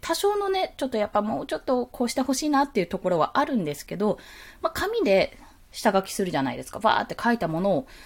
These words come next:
そのアプリを使ってカメラで撮るんですよ。カメラで撮ったら、まあ、ちょっと角度の調整とかもできるんですね。角度の調整とか範囲を決めて、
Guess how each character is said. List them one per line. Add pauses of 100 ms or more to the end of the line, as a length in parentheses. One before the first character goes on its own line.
(120)
そ
の
ア
プ
リ
を
使
っ
て
カ
メ
ラ
で
撮
る
ん
で
す
よ。 (320)
カ
メ
ラ
で
撮
っ
た
ら、 (460)
ま
あ、
ち
ょ
っ
と
角
度
の
調
整
と
か
も
で
き
る
ん
で
す
ね。
角
度
の
調
整
と
か
範
囲
を
決
め
て、